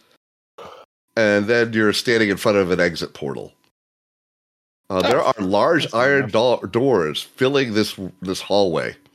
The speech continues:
Speaker 1: Uh, and someone has placed a short step ladder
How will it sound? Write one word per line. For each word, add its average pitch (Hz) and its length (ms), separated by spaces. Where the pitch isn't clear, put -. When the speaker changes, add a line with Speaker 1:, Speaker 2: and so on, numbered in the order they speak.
Speaker 1:
Uh, 85 400
and 85 280
someone 131 240
has 107 120
placed - 400
a 95 60
short - 360
step - 380
ladder 95 500